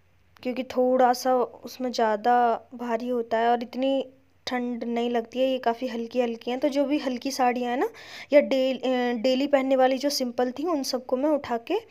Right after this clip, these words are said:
रख देती हूँ। बस कुछ मैंने निकालनी है जिनको मैं सोच रही थी कि इनको मैं पहनूँगी। और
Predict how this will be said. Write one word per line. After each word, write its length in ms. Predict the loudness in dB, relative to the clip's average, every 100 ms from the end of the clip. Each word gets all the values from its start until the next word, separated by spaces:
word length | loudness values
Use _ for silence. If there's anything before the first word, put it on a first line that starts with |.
| -20 -20 -20 -8
रख 140 | -2 0
देती 340 | 2 -2 -2
हूँ। 140 | -8 -6
बस 160 | -6
कुछ 260 | -4 -4 -2
मैंने 220 | 0 0
निकालनी 420 | 0 0 -2 0
है 80 | -2
जिनको 280 | -2 -6 -4
मैं 120 | -6
सोच 340 | -2 -2 -2
रही 100 | -6
थी 260 | -4 -2 -4 -6 -20 -20 _ -4
कि 100 | -2
इनको 240 | -2 -2
मैं 140 | -4
पहनूँगी। 580 | 0 0 0 -8 -8 -10 -12 _ _ _ _ _ _ _ _ _ _ _ _ -20 0
और 280 | 2 2